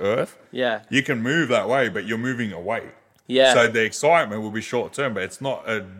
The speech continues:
Speaker 1: it's not an inner excitement.
Speaker 2: But that's, that's, you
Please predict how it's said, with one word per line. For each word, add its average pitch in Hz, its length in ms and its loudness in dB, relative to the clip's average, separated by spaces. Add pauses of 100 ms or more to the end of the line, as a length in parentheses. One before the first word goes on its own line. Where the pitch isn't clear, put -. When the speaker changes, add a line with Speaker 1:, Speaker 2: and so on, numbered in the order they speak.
(160)
Speaker 1:
it's 110 220 -12
not 131 420 -6 (960)
an 120 200 -4
inner 131 420 2
excitement. 82 580 -6 (240)
Speaker 2:
But 156 80 -2
that's, 185 220 2
that's, 180 360 0 (480)
you 135 120 -10